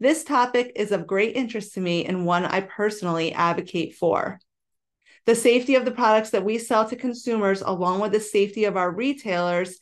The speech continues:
is top priority for the N B D A. The industry has been struggling to adopt safe policy and procedure to protect consumers, retailers, and workplace when it comes to usage, storage, and charging solutions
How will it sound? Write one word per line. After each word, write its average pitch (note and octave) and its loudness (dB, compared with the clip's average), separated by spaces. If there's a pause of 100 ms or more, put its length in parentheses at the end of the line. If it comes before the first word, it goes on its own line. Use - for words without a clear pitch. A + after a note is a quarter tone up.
(260)
is A3 0
top - 0
priority G#3 4
for G3+ -4
the G3 0
N F3+ -2
B F3+ -2
D E3+ 0
A. C#3 -2 (380)
The A3 2
industry B3 0
has G#3 -2
been F#3+ -2
struggling G#3 0
to G3+ -2
adopt F3+ 2
safe G3+ 0
policy G3 -2
and F3+ -6
procedure F#3 0
to F#3+ -6
protect A#3 -4
consumers, A#3 2 (340)
retailers, G#3 0 (100)
and A3+ -2
workplace A#3 0 (280)
when G#3+ 2
it G#3 0
comes A#3 -2
to G#3+ 0
usage, B3+ 0
storage, G#3 4
and F#3+ -2
charging A3 0
solutions F3+ -4